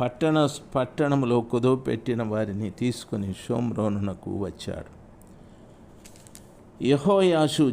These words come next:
చేసిన ఇతర కార్యములను గూర్చియు, అతని పరాక్రమమును గూర్చియు యూదారాజైన అమజ్యాతో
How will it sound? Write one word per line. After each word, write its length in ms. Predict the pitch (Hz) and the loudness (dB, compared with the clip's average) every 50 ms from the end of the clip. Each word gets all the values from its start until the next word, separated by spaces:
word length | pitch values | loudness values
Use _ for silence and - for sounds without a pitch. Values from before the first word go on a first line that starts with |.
| 123 - 151 | 2 0 0
చేసిన 300 | 135 123 - - 139 123 | 0 0 0 0 0 0
ఇతర 320 | 120 120 120 - 143 127 | 0 0 0 0 -2 -2
కార్యములను 760 | 113 - - 123 117 123 127 131 127 123 120 113 113 113 113 | -2 -2 -2 0 0 2 2 2 0 2 2 0 0 0 0
గూర్చియు, 580 | 104 101 107 107 104 - - 120 113 113 127 131 | 0 0 -2 -2 -4 -4 -2 0 2 2 2 2
అతని 440 | 120 113 - - 113 101 98 98 92 | 0 -2 -2 -2 -2 0 -2 -4 -6
పరాక్రమమును 1160 | - - - 104 101 113 120 127 123 - - - - 127 123 123 123 117 117 117 113 110 104 | -6 -6 -4 -2 -2 0 -2 -2 -2 -6 -8 -4 -2 0 0 0 0 0 0 0 0 -2 -2
గూర్చియు 680 | 101 104 110 107 101 - - - 107 104 98 95 95 | -2 -2 -2 -2 -4 -6 -4 -2 -2 0 0 -2 -2
యూదారాజైన 1040 | 98 95 101 113 110 113 110 107 104 98 98 95 95 90 - 110 95 90 90 95 92 92 - - - - | -2 -2 0 0 0 0 -2 -2 -2 -2 -2 -4 -4 -4 -4 -4 -4 -2 -2 -2 -4 -6 -10 -14 -12 -6
అమజ్యాతో 1040 | 95 101 110 113 127 127 117 101 92 92 113 117 104 98 95 - - 101 98 92 | -4 -4 -2 -2 -2 -2 -4 -4 -6 -4 -4 -4 -4 -4 -6 -6 -6 -6 -6 -6